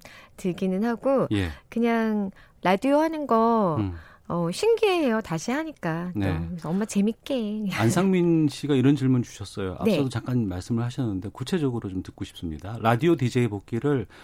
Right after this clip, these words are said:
Speaker 2: 에프엠 대행진이 아닌 뮤직쇼로 한 이유가 무엇인가요? 다시 얘기해 주세요.
Speaker 1: 아.
Speaker 2: 음.
Speaker 1: 아,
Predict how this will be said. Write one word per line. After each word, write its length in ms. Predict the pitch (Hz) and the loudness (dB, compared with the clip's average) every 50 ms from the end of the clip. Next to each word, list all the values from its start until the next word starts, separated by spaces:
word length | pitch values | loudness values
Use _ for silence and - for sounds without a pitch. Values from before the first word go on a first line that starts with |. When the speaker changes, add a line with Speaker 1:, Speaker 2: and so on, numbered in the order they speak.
| - - - - | -20 -14 -4 0
Speaker 2:
에프엠 480 | 104 120 127 - - 214 220 214 190 | 0 0 2 2 2 4 4 4 4
대행진이 560 | 151 139 139 139 143 131 131 123 131 131 123 | 2 4 4 4 4 2 2 2 2 2 2
아닌 240 | 110 110 113 113 104 95 | 0 0 -2 -2 -2 0
뮤직쇼로 440 | 107 110 151 147 - - 139 123 | 0 0 0 0 -2 -2 -4 -4
한 180 | 113 117 120 110 | -2 -2 -2 0
이유가 300 | 101 95 92 90 104 98 | 0 -2 -2 -4 -6 -6
무엇인가요? 720 | 85 82 92 101 101 95 - 101 87 82 80 78 78 78 85 - | -6 -4 -4 -4 -4 -6 -8 -10 -10 -10 -10 -14 -14 -16 -16 -14
다시 260 | - 107 98 - - | -12 -12 -12 -10 -10
얘기해 220 | 107 95 95 92 - | -10 -10 -10 -12 -12
주세요. 200 | - - 196 220 | -4 0 2 2
Speaker 1:
아. 540 | 233 240 247 254 269 269 262 226 180 151 147 | 4 4 2 2 2 0 0 0 -2 -2 -4
Speaker 2:
음. 180 | 101 98 92 - - - _ _ - - - - - - - - _ - | -6 -8 -10 -12 -18 -20 _ _ -20 -20 -20 -20 -20 -20 -20 -20 _ -6
Speaker 1:
아, 640 | - 165 170 170 175 170 175 175 180 180 170 143 | -4 -2 -2 0 0 0 -2 -2 -2 -2 -2 -4